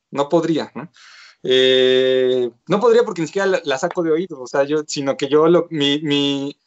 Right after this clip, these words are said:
mi proceso para componer era sentarme, así como a ver acordes, cuáles quedaban, y, este, y ya, o sea, así es como se me iban ocurriendo la, las canciones cuando yo hacía la música, ¿no? Entonces, eh,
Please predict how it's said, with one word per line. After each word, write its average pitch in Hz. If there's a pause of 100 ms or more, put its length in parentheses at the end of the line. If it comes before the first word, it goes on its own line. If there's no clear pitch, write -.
(140)
mi 147
proceso 170
para 170
componer 151
era 180
sentarme, 170 (100)
así 139
como 143
a 127
ver 147
acordes, 147
cuáles 143
quedaban, 139 (500)
y, 117
este, 110
y 113
ya, 202
o -
sea, 139
así 147
es 147
como 135
se 131
me 131
iban 135
ocurriendo 127
la, 107
las 110
canciones 143
cuando 123
yo 135
hacía 131
la 123
música, -
¿no? - (580)
Entonces, 175
eh, 135